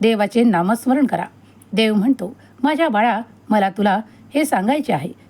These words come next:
की, उद्या तुझा दिवस खूप चमत्काराने भरलेला असेल." देव तुझे सर्व दुःख दूर करणार आहे. तुझे स्वप्न पाहिले होते,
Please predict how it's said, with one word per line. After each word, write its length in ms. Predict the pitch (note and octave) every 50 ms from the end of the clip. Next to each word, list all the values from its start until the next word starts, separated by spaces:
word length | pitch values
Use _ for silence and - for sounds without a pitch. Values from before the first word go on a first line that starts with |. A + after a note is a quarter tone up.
| - - -
की, 100 | - - -
उद्या 280 | G#3 G3 G#3+ F3 F3 G#3+ - - _ - -
तुझा 200 | D4 C4+ A3+ A3+
दिवस 320 | A3+ F#3+ G#3+ G#3+ G#3 E3 - - - - - -
खूप 300 | - B3 C4 C4 - -
चमत्काराने 600 | - G3 G3+ A#3 A#3 - - A#3+ A#3 A3 F3+ F3 - - - - _ - _ -
भरलेला 420 | F#3 G3 G3 F#3 A3 C#4+ D4 B3+
असेल." 280 | E3 D3 - - E3 E3+ - - _ _ - - - - - F#3+
देव 300 | F#3+ G3+ F#3 E3 D#3 A3+ - - - - - -
तुझे 180 | C#4 B3 B3+ G#3
सर्व 340 | - - G3 F#3+ A3 C#4
दुःख 380 | C4+ G#3+ A#3 B3 A3 - - A#3 G3+ F3+ - - _ _ - -
दूर 180 | B3 D#4 D#4
करणार 380 | - - G3 E3+ F#3+ A3+ A#3 G3
आहे. 380 | C#3+ B2 E3 G3 - - - - _ _ _ -
तुझे 220 | A#3+ A3 A3+ A3 G#3+
स्वप्न 440 | - - F3+ F3 - A3+ G#3 G3 G3+ - - _ _ _ -
पाहिले 300 | - A3 A#3+ D4 E4+ F4
होते, 340 | C#4+ A#3+ G3+ - E3+ -